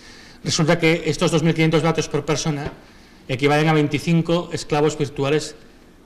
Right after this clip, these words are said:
inagotables, trabajando por cada persona de este planeta, cada segundo de cada día, los trescientos sesenta y cinco días del año. Por ejemplo, la típica Mac mansión americana, de estas que vemos en las películas,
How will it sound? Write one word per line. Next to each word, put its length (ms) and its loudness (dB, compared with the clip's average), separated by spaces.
inagotables, 680 -2
trabajando 480 -2
por 180 -6
cada 200 -2
persona 280 -4
de 60 -2
este 140 -6
planeta, 500 -4
cada 180 0
segundo 600 0
de 160 -4
cada 180 2
día, 300 -2
los 160 -4
trescientos 340 0
sesenta 300 -2
y 20 -10
cinco 240 -6
días 220 -2
del 120 -6
año. 260 -10
Por 100 -4
ejemplo, 320 2
la 80 -2
típica 520 0
Mac 220 0
mansión 440 2
americana, 580 2
de 80 0
estas 220 -6
que 100 -10
vemos 180 -10
en 60 -12
las 120 -10
películas, 580 -6